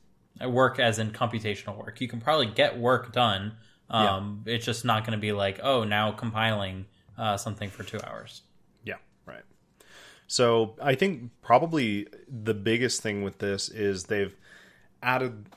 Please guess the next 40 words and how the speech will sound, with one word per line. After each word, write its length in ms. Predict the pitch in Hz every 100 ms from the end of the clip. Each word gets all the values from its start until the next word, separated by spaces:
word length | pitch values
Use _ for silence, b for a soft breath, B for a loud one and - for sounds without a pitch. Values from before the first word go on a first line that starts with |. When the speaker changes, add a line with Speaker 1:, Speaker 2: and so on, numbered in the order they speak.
| _ -
Speaker 2:
hover 540 | - - - 120 107
support, 680 | - 110 - - 110 98 - -
um, 560 | 113 101 92 92 85 - _ _ _ - 117
to 400 | - 117 107 101
the 180 | 104 110
Apple 240 | 107 104
Pencil. 420 | - 117 107 107
Kind 240 | 101 - 175
of 100 | 180
like, 240 | 147 110 -
I 120 | 123
know 120 | 131
that 120 | 120
Wacom 460 | 104 107 113 127 127
tablets, 680 | 131 127 127 131 135 - - -
uh, 140 | 120 110
used 320 | 113 117 -
to 80 | 117
have 240 | 117 117
it 200 | 127 113
back 240 | 113 113
in 40 | 120
the 60 | 104
day, 160 | 104
or 220 | 110 101
I 100 | 104
guess 200 | 101 101
they 120 | - 98
still 240 | - 107
exist. 280 | 104 113 123
Speaker 1:
They 60 |
still 200 | 131 208
Speaker 2:
I 20 | 196
don't 80 |
Speaker 1:
have 100 | 107
Speaker 2:
know. 60 | 107
Speaker 1:
it, 60 | 107
yeah. 380 | 120 - 165 - -
<laughs> 160 | _
Speaker 2:
Yeah. 140 | 147